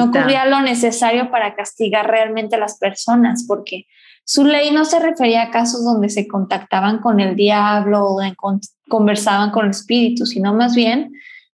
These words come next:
con personas que trataban de afectar al Estado, que trataban de afectar a las personas, o sea, ya los veía como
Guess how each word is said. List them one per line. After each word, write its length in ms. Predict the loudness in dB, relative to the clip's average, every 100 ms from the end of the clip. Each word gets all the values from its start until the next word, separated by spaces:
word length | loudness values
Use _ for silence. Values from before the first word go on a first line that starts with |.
| _
con 200 | -2 0
personas 580 | 0 0 0 0 -2
que 480 | -2 0 0 -2 -6 -4
trataban 720 | -2 -2 -2 -2 -2 -2 -2
de 60 | -4
afectar 680 | -4 -6 -6 -4 -2 -2 -4
al 160 | -2 -2
Estado, 580 | -4 0 2 2 0
que 100 | -2
trataban 440 | -4 -4 -4 -4 -4
de 80 | -10
afectar 420 | -10 -10 -6 -6
a 80 | -6
las 180 | -8 -10
personas, 680 | -12 -6 -2 2 2 2
o 80 | -2
sea, 140 | 0 0
ya 80 |
los 160 | 0 0
veía 200 | -2 -2
como 400 | -2 -4 -6 -14